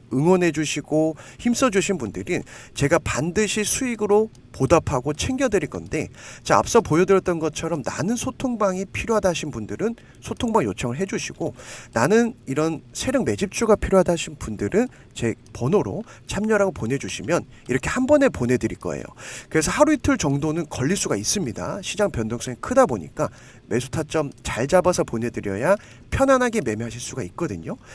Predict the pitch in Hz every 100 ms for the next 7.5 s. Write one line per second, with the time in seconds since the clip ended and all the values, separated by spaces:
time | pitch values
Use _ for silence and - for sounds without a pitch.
0 | - - - 196 - 170 233 262 175 107
1 | 110 127 117 - - - - - 117 -
2 | - - - - - - - 160 233 -
3 | 277 - - 254 285 226 123 117 101 -
4 | - - - 120 175 147 90 - - -
5 | 269 311 269 - 196 190 120 165 - -
6 | 170 - 254 240 254 - - 240 277 285
7 | 156 107 - -